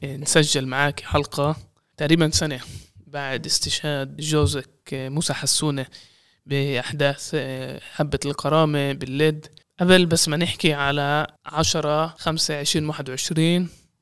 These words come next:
بينفع نقول حتى احداعش خمسة، بس أنت قرر-، أنت بتفضلي عشرة خمسة عشان أنت شفتيه آخر، آخر ساعات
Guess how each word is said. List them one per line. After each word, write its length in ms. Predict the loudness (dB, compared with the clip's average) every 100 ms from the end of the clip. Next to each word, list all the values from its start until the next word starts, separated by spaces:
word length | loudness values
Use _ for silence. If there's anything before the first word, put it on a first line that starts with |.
| _ _
بينفع 400 | -8 -4 -2 -2
نقول 180 | -2 -2
حتى 320 | -2 -2 -2
احداعش 440 | -2 2 2 2 -2
خمسة، 480 | -2 0 0 -2 -6 _ _
بس 240 | _ -4 -2
أنت 180 | -2 -2
قرر-، 500 | -4 -6 -2 0 2
أنت 160 | 0
بتفضلي 460 | -2 0 2 2 0
عشرة 320 | 0 0 -2
خمسة 420 | -2 0 0 -2
عشان 220 | -2 -4
أنت 140 | -2 -2
شفتيه 460 | -4 -4 -6 -4
آخر، 500 | -6 -8 -8 -8 -12 -12 -14 -18 -20 -20 -20 _ _
آخر 220 | -2 -2 -2
ساعات 380 | -2 0 -2